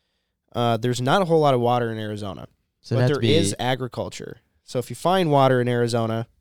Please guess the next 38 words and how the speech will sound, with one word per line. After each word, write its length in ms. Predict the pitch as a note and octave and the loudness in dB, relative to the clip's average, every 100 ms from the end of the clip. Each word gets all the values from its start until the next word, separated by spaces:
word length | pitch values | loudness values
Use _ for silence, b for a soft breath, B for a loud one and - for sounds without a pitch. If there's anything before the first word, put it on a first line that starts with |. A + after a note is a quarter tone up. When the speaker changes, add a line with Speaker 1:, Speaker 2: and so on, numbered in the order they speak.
| _ _ | _ _
Speaker 1:
it's 160 | A#2+ - _ _ _ _ | -10 -10 _ _ _ _
most 360 | G#2+ C3+ C3+ - | -6 -2 0 0
likely 400 | A2 A#2+ - C3+ | -2 -2 -2 -6
public 400 | - B2 A#2 A#2 | -4 -4 -2 -4
hunting. 380 | A#2 B2 D#3 D#3+ _ | -4 -4 -6 -10 _
Speaker 2:
Yeah. 220 | F#2 F2 - _ _ - | -6 -6 -10 _ _ -4
Speaker 1:
And 520 | B2+ A#2+ A#2 A2+ A2+ | -2 0 -2 -4 -4
the 80 | B2+ | 0
ducks 280 | B2 A#2+ | 0 0
have 360 | - - C#3 B2 | -6 -4 -4 -4
to 80 | B2 | -6
be 160 | A2 A#2 | -6 -6
there, 260 | F#2+ A#2+ - | -6 -12 -10
otherwise 480 | A2+ A2+ G#2 G#2 G#2 | -6 -4 -6 -8 -4
they 140 | G#2+ | -4
die 240 | G#2+ A2 G2 | -2 -2 -2
Speaker 2:
Right. 80 | F#2+ | -2
Speaker 1:
'cause 120 | A#2+ | -6
it's 140 | G#2 | -8
a 60 | G#2+ | -10
desert. 420 | G#2 - - - _ b b b b b b | -10 -12 -12 -16 _ b b b b b b
So 120 | - | -2
if 40 | C3 | 0
you 60 | |
think 160 | B2+ C#3 | 0 0
about 140 | B2+ | 0
it 60 | A#2 | 2
that 160 | B2+ | 2
way, 240 | A2 G#2 G#2+ _ _ | 0 -4 -10 _ _
Speaker 2:
So 160 | - C#3 | -10 -8
northern 420 | A2+ A2+ A#2 A#2 | -6 -4 -2 -2
Speaker 1:
there's 140 | C3+ | 0
a 20 | B2 | 2
lot 60 | |
Speaker 2:
part, 80 | A#2 | 2
Speaker 1:
of 40 | A2 | 2
ducks. 240 | A#2+ A#2+ | 2 2
Speaker 2:
probably? 280 | A#2+ A#2+ A#2+ | 0 -2 -4